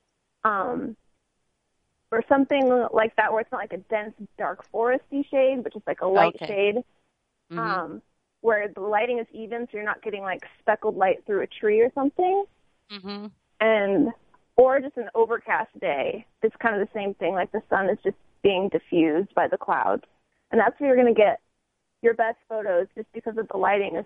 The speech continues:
Speaker 1: so nice and even. And inside, I like to go by a window that's not getting direct sun and turn off all of my overhead lights 'cause they cast, like, weird colors.
Speaker 2: Oh, okay.
Speaker 1: And just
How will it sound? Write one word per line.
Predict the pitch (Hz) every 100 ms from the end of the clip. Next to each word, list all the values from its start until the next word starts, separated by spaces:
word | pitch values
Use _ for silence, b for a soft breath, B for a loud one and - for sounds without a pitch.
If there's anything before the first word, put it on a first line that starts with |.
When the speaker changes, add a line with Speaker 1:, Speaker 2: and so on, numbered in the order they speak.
| _
Speaker 1:
so | 208 202
nice | - 214 -
and | -
even. | 160 - 85 110 233 - _ _ _ _ _ _ _ _ _ _ _ -
And | 233 -
inside, | 302 381 370 247 220 220
I | - 220
like | 226 226
to | 262
go | 233 226
by | 220 214
a | 208
window | 208 208 220 240 247
that's | 240 - -
not | 220 -
getting | 220 220
direct | 220 220 214 _
sun | 226 233 262 277
and | - 226
turn | 254
off | 247 214 - -
all | 214 226
of | 226
my | - 208 180 -
overhead | 214 208 220 196
lights | 180 175 - _ -
'cause | 220
they | 208 196
cast, | - 196 190 _ -
like, | - -
weird | 202 202 196 196
colors. | - 165 208 220 240 - _ _ _ _ _ -
Speaker 2:
Oh, | 156 180
okay. | 208 165 156 165 _
Speaker 1:
And | 233
just | 233